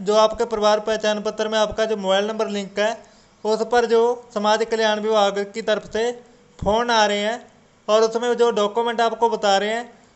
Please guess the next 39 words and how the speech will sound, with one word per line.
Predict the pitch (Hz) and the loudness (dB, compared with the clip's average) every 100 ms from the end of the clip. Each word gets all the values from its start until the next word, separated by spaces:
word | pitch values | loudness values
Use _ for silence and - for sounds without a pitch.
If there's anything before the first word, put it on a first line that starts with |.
| _ | _
वो | 185 226 | 4 4
लेकर | 233 226 196 180 | 4 0 0 0
आपको | 214 - 226 | 0 0 0
अपने | 220 220 226 | 0 -2 -6
डिस्ट्रिक्ट | 196 190 220 220 | -6 -6 -6 -6
में | 220 208 | -4 0
जाना | 202 208 | 0 0
होगा, | 208 202 233 240 - - _ - | 0 0 0 -4 -12 -20 _ -4
जहां | 202 214 | 2 4
पर | 220 233 | 2 -2
उन्होंने | 226 240 254 247 214 | -2 -2 -4 -4 0
आपको | 202 202 226 | 2 2 -2
एड्रेस | 208 208 196 | 0 0 0
बताया | 202 208 202 | -2 0 2
हुआ | 202 | 4
है। | 233 | 4
और | 220 | 6
दोस्तों, | 226 220 240 | 6 6 4
उसके | 226 240 233 | 2 2 4
बाद | 214 220 | 4 4
समाज | 220 202 202 220 | 2 4 4 4
कल्याण | 233 226 214 | 2 2 2
विभाग | 208 220 185 | 2 6 6
के | 180 208 | 4 0
अधिकारी | 208 202 190 175 190 214 - - _ | 0 2 4 4 0 -6 -12 -20 _
जो | 175 190 | 4 6
आपके | 202 202 233 | 6 4 2
ओरिजिनल | 208 214 240 220 | 4 2 0 2
डॉक्यूमेंट | 208 208 208 202 196 | 0 2 -2 -2 -2
होंगे, | 190 185 220 226 - - | -2 -2 -4 -4 -14 -10
उनको | 196 202 214 190 | -8 -2 2 4
वेरीफाई | 208 208 190 214 | 4 2 0 0
करेंगे | 208 185 175 143 123 - _ _ _ - | 0 -2 -2 -6 -8 -14 _ _ _ 2
और | 202 220 | 4 6
उसके | 208 - | 2 2
वेरीफाई | 240 214 220 220 226 | 2 4 2 0 0
करने | 220 208 220 | 2 0 0
के | 220 | -2
बाद | 208 196 185 220 220 | 4 4 4 0 -6